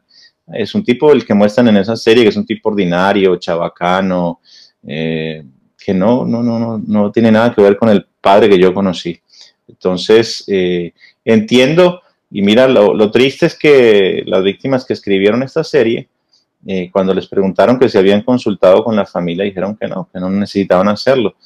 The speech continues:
Y yo no digo que es que me tengan que consultar, nadie me tiene que consultar para nada, pero pues nosotros tenemos una voluntad de contar la historia desde la verdad más cruda,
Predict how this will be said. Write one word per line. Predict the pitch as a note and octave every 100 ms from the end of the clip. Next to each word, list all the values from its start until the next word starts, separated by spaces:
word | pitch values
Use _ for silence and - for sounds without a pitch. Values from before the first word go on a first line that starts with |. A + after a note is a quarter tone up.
| _ - - _ -
Y | B2
yo |
no | C3
digo | D3 C#3 C#3
que |
es | B2+
que | -
me | B2
tengan | G#2+ A2 A#2+
que | B2
consultar, | B2 A#2+ G#2 - C#3
nadie | A#2 A#2
me | A#2+ F#2
tiene | F#2
que | F#2+
consultar | G2+ F#2+ F2 E2+ -
para | G2+ G2
nada, | F2+ A2 A2 -
pero | F2 E2+
pues | F2 F2
nosotros | F2+ E2+ F2+ -
tenemos | - F#2+ G#2
una | A2+
voluntad | A2+ G#2 F2+ F2+ F#2+
de | G2
contar | - F#2+ F2+
la | F#2
historia | - - A2 A2 G#2
desde | F#2+ F2
la | F2
verdad | F2 F2+ F#2 G2
más | A2+ A2+ -
cruda, | C#3+ D3 G#2+ B2